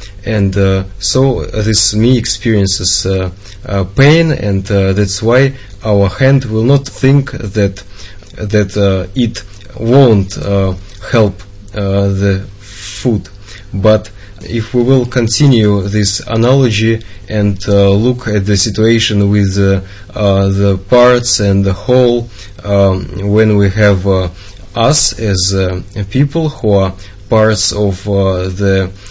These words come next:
uh, living world, so, um, what, what will be there?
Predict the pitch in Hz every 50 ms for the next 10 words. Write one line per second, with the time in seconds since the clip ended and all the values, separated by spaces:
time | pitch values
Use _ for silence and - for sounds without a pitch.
0 | - - - - - 101 98 95 95 101 110 113 110 104 101 98 95 98 107 120
1 | 143 151 156 151 143 - - 117 117 - - 117 107 101 95 95 - - - -
2 | - - - - 104 98 98 98 95 95 92 92 90 87 - - - - 107 113
3 | 131 135 135 - - - - 120 127 135 139 131 135 131 120 117 113 110 110 107
4 | 101 - - 107 104 127 127 110 98 95 92 90